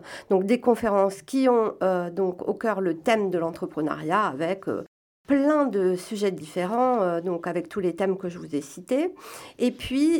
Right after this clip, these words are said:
également des pitchs pour les entrepreneurs, c'est-à-dire des personnes qui vont,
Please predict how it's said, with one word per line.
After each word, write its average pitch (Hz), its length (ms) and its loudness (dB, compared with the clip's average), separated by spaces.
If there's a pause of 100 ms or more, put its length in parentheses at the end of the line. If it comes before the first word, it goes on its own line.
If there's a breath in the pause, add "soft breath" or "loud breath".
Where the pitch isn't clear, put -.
également 240 720 4
des 220 220 0
pitchs 277 500 -4
pour 196 160 -4
les 190 180 2
entrepreneurs, 214 800 -2
c'est-à-dire 208 500 -2
des 190 120 2
personnes 262 720 -2 (380 loud breath)
qui - 140 -4
vont, 220 320 2